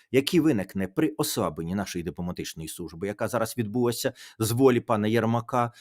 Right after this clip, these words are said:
і його там всяких сексологинь і всякого іншого, і пана Кулеби, який просто кишеньковий і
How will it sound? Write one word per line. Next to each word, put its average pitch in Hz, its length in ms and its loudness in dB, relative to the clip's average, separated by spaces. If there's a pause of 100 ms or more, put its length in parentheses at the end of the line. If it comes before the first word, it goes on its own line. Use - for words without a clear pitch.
(160)
і 107 100 0
його 113 280 4
там 110 160 -2
всяких 107 400 -2
сексологинь 113 640 0
і 107 40 -2
всякого 110 380 0
іншого, 110 380 -2
і 214 160 -4
пана 117 280 -4
Кулеби, 95 480 -2
який 104 360 -4
просто - 360 -16
кишеньковий 98 680 -8
і 73 100 -12